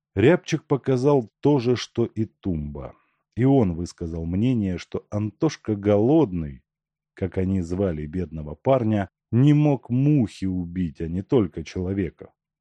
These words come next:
Этакое убийство впору Сеньке Косому или Макарке Душегубу.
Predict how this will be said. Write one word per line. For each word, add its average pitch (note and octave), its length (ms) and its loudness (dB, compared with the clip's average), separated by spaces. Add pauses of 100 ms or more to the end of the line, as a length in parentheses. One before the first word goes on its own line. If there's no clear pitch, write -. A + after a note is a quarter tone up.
(260)
Этакое D3+ 560 4
убийство C3 640 0
впору A2+ 460 0
Сеньке G#2 580 0
Косому A2 640 0
или F#2+ 140 0
Макарке G#2 600 -2
Душегубу. G#2+ 840 -2